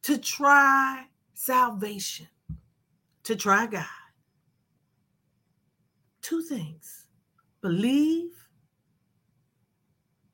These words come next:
Jesus the Christ, and then confess that belief.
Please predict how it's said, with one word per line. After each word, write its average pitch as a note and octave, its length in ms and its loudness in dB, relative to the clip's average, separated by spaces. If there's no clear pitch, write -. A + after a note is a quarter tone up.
Jesus A3 460 -10
the C#4 120 -16
Christ, - 680 -20
and F3+ 140 -8
then F#3 120 -6
confess E3 680 -8
that D#3 280 -18
belief. - 580 -16